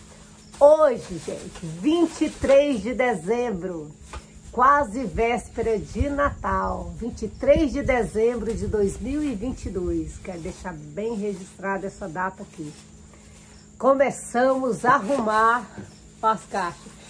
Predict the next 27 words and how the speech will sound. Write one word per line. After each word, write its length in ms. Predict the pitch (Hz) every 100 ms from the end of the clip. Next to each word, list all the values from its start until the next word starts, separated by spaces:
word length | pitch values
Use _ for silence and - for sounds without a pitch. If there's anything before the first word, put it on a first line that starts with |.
| -
De 100 | 208
caixa 380 | 285 349 294 285
pequena 600 | 277 254 - 247 277 254
a 40 |
grande, 580 | 214 170 220 269 269 247 -
tudo 220 | 262 269 302
tem 200 | - 247
por 180 | - 240
aqui. 340 | 262 - 170 156 - - - - -
Começamos 880 | 254 285 277 220 - 254 277 254 175
a 80 |
arrumar 540 | 262 226 214 196 202 214 - - - - -
a 160 | 262
mudança 760 | 302 254 202 151 214 233 - 220
pra 200 | 196 202
gente 300 | 190 196 196
voltar 880 | 175 160 240 277 208 - 214 226 220
pro 200 | 208 202
Goiás. 880 | 208 226 170 - - - - - - - - - - - - - -
Depois 520 | - 202 233 240 208
de 380 | - 233 240 233
um 240 | 269 277
ano 300 | 269 294 302
e 80 | 285
nove 360 | 247 240 233 226
meses 460 | 208 208 208 156
aqui, 580 | 190 220 - 196 220 254